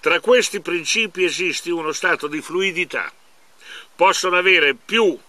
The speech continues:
di un elemento in comune e alcuni di questi elementi potrebbero anche diventare loro stessi dei principi autonomi. I quattro principi operativi sono l'identificazione delle idee dominanti o polarizzanti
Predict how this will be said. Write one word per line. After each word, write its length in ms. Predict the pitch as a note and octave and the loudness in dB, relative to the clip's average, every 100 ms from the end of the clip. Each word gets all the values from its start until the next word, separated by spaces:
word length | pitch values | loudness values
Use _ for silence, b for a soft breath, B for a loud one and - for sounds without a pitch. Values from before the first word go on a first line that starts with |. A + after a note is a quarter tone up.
| _ _ _ _ _ _ B B B | _ _ _ _ _ _ B B B
di 140 | A#2 D#3 | -6 -4
un 160 | D#3+ | 2
elemento 500 | D#3+ E3 G3 F#3 D#3 | 2 4 2 2 -2
in 100 | D3+ | -4
comune 600 | A#2+ F3+ G#3+ B3+ B3 B3 | -2 0 2 2 2 0
e 160 | E3+ D#3+ | 2 0
alcuni 340 | D3+ F#3+ F#3 | 0 -4 -4
di 100 | D#3 | -4
questi 320 | D#3+ F#3+ D3+ F#3 | 0 0 2 0
elementi 460 | G3 F#3 E3 E3 | 2 0 -2 -6
potrebbero 580 | D3 D#3+ F3 F3 C#3 C#3+ C#3 | -8 -6 0 0 0 -2 0
anche 340 | E3+ C#3 D3+ | -2 -2 -6
diventare 640 | D#3+ F#3 D#3+ E3 D3 C3+ B B - | -4 -4 0 0 2 -2 B B -6
loro 360 | - A3 G3+ | 2 4 4
stessi 580 | F#3 - D#3+ - - C#3 B B | 0 0 0 0 -4 -6 B B
dei 240 | - F#3 D#3 | -2 0 0
principi 680 | - F#3+ E3+ F#3 F3 - B2 | -2 -6 -4 -4 -4 -8 -4
autonomi. 680 | D3+ D#3 - G2 F#2+ F2+ F2 B B | -2 -4 -6 -10 -14 -18 -20 B B
I 120 | D#3 | -8
quattro 400 | D#3+ G#3 A3 - | -2 0 0 0
principi 480 | F3+ F3 E3 G3+ - | -6 -8 -8 -8 -4
operativi 580 | F3 F3+ F3+ D#3 G3+ F#3 | -4 -2 -4 -4 -6 -6
sono 380 | - D#3+ G#2+ - - - B B B B | -4 -6 -6 -14 -20 -20 B B B B
l'identificazione 1200 | A#2+ C#3+ F3 D#3 E3+ D#3 D3 F3 - G#3+ G#3 F#3+ | -4 2 2 0 -8 -8 -4 -4 0 0 2 0
delle 240 | D3+ D#3 | 0 0
idee 300 | D#3 D#3 F3 | 0 2 2
dominanti 800 | D3+ D#3 D3+ D#3+ G3+ G#3 E3 F#3+ F#3 | 2 0 0 2 2 0 -4 -10 -4
o 140 | F3 | -4
polarizzanti 1000 | - E3+ E3 D#3+ D#3 C3 B2+ G#2+ - D#2 | -2 -2 0 0 -2 0 -2 -2 -12 -16